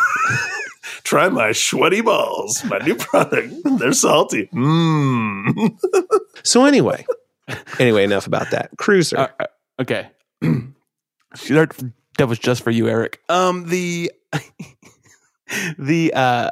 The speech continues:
Speaker 1: I, I didn't get anything Star Wars, but I did get something that's even rarer than a Hasbro figure. And that is A Quiet Day with My Wife, which never happens, ever. And,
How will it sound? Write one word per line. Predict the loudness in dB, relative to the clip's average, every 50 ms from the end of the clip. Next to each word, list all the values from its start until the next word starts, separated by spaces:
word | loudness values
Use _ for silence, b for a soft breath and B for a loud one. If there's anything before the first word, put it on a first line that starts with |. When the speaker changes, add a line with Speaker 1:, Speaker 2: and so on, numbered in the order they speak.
| -4 -2
Speaker 1:
I, | -2 0 0 0 0 0
I | 0
didn't | 0 0 0
get | 0
anything | 0 0 0
Star | 0 0 2 2 2
Wars, | 2 0 -2 -2
but | -2 0
I | -2
did | 0 0 0 0 0 0 0
get | 0 0 0 0 -2
something | -4 -4 -2 -2 -2 -2 -2
that's | -4 -6 -4 -2
even | 0 0 0 0 0
rarer | 0 0 2 2 4 4 4 4 4 2 2 0
than | 0 0 -2
a | -2
Hasbro | -4 -4 -2 -2 -4 -4 -4 -2 -2 -2 -2 -2
figure. | -4 -8 -8 -8 -8 -10 -10 -10 -10 B B B B B B B B B B _ -6
And | -4 -2 0 0 0
that | 2 2 0 -2 -2 -6 -12 -16 -18 -20 -20 _ _ _ _ _ _ _ _
is | 0 2 2 4 2 0 -2 -4 -6 -8 -10 -10 -14 _ _ _ _ _ _ _ _ _ _ _ _ _ _ _ _
A | -4 -4 -4
Quiet | -4 -6 -6 -2 -2 0 0 2 2 0 0 2
Day | 2 2 4
with | 2 2 0 -2
My | -4 -4 -4
Wife, | -6 -6 -6 -6 -6 -6 -8 -10 -12 -16 -18 -18 -20 -20 _ _ _ _ _ _ _ _ _ _ -10
which | -8 -8 -6 -4
never | -2 0 0 0 0 2 0 0 0
happens, | -2 -4 -6 -6 -6 -8 -8 -8 -8 -8 -8 -8 -10 -10 -12 _ _ _ _ -12
ever. | -8 -8 -6 -6 -6 -6 -6 -8 -14 -20 _ _ _ _ _ _ _ _ _ _ _ _ _ _ _ _ _ _ 0
And, | 0 2 2 0 0 -2